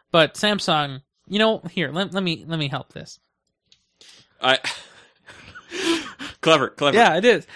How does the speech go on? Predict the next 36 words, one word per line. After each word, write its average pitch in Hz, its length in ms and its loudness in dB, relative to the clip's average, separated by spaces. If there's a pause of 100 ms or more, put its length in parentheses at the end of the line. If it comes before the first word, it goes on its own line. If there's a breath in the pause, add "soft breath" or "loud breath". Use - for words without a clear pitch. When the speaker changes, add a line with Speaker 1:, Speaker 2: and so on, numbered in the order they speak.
(120 loud breath)
Speaker 1:
Samsung 202 880 2
is 185 160 4
updating 202 380 2
its 180 120 -4
Chromebook 190 440 0
lineup. 190 440 0 (500)
They're 185 160 4
calling 240 340 4
this 247 220 2
year's 190 160 4
model 156 440 2
the 165 300 0
very 170 380 4
well-named 160 580 -2 (260 soft breath)
Samsung 220 560 -2
Chromebook 185 580 -2 (180)
two. 220 540 -2 (600 loud breath)
There 196 360 4
are 180 200 6
now 202 220 4
two 269 200 2
models, 143 420 -2
though. 135 320 -2 (120)
Maybe 170 200 2
that 170 160 4
has 160 200 0
something 170 240 -4
to 156 100 -4
do 160 100 -2
with 151 120 -6
the 139 60 -16
two 202 260 -2
in 135 100 -4
it. 180 160 -4 (480 loud breath)
There's 196 260 4
a 180 420 2